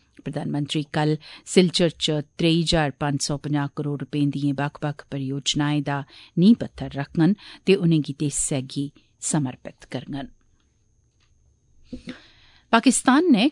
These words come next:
काबुल, कंधार, पक्तिया ते पक्तिका समेत अफगानिस्तान दे केइयें प्रांतें पर फौजी हमले कीते। तालिबान दे प्रवक्ता जबीउल्लाह मुजाहिद ने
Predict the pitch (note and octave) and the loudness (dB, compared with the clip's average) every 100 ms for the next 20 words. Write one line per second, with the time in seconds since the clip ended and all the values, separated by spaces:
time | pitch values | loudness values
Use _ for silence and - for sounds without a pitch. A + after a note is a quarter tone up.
0 | - F3+ D#3 F3 F#3+ B3+ - D3+ C3+ C#3+ | 0 -2 0 0 2 2 0 -2 -2 -4
1 | E3 G3 G3+ - - _ E3 D#3+ F#3 - | -6 -6 -6 -8 -8 _ -4 -2 -2 -6
2 | D#3 D#3+ - G3+ - D3+ - F3 C#3+ G#3 | -6 -6 -6 -6 -4 -6 -6 -4 -2 0
3 | G3 D#3 - D3+ D3 - G3 A3+ E3 - | -2 -4 -4 -4 -4 -2 0 0 -2 -4
4 | D#3 D#3 D3+ - C#3+ C3+ F3 F#3+ D3+ G#3+ | -2 -2 -4 -4 -6 -4 -4 -4 -4 -6
5 | - - _ F#3+ F#3 G3+ F#3+ B2+ D3 C3 | -10 -20 _ 2 2 2 -2 -4 -10 -8
6 | - D3 - - - - F3+ F#3+ F#3+ G#3+ | -4 -4 -6 -20 -20 2 4 4 4 2
7 | G#3+ F3+ D#3+ D3+ - - E3+ B3 B3+ F3+ | 0 -2 -4 -4 -6 -6 -4 -2 -4 -2
8 | D#3 D3 D3 D3 D3 D3+ F3+ D3 C#3+ C3 | -2 -2 -4 -6 -4 -4 -4 -4 -4 -2
9 | F#3+ A3 D3 | -2 0 -2